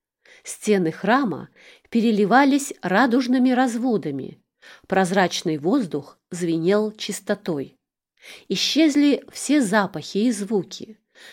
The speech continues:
даже стук шагов по гладкому каменному полу. Тело стало легким, почти невесомым. Казалось, стоит лишь подпрыгнуть, и я взлечу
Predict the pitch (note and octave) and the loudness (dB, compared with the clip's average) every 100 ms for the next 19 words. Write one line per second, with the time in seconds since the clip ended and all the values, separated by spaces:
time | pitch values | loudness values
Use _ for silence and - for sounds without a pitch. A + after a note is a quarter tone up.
0 | - G3+ A3+ G#3+ A3 - - - C#4+ - | -6 -2 0 2 -2 -6 -14 -4 -4 -2
1 | - A#3 C#4+ G#3+ - - F3 G#3 F#3 - | -2 0 2 2 2 -2 0 0 0 -2
2 | E3+ F3+ - G#3+ D#3+ D#3+ F3+ G#3 G3 A#3+ | -4 -4 -2 -2 0 -2 -2 -4 -2 -2
3 | D#3+ E3 G#3+ _ _ _ _ _ - - | -2 -4 -16 _ _ _ _ _ -20 -20
4 | - - B3+ E3+ E3+ - F3+ F3 E3 F3 | -8 0 2 2 -2 -2 0 2 0 2
5 | C4+ - - E3+ - - - - - - | 0 -2 -14 -14 -16 -20 -20 -20 -14 -6
6 | F3+ - - - C4+ B3 A#3 B3 - G#3 | -6 -6 -6 0 2 2 0 -4 -4 -2
7 | D#3+ C#3 C3 - _ - - - G#3+ G#3 | -2 -4 -10 -18 _ -20 -20 -2 0 2
8 | A#3 A#3 - - _ _ - - C4 G#3 | 2 0 -4 -16 _ _ -18 -2 4 4
9 | F#3+ F#3 - F3+ F3+ - D#4 A3 C3+ - | 4 0 0 -4 -4 0 0 0 -6 -10
10 | - _ _ - _ - G#3 F#3+ D#4 D#4+ | -20 _ _ -20 _ -4 -2 2 4 4
11 | A#3+ G3+ C#4 D4+ - E3+ C#3 | 0 0 0 0 -2 -4 -4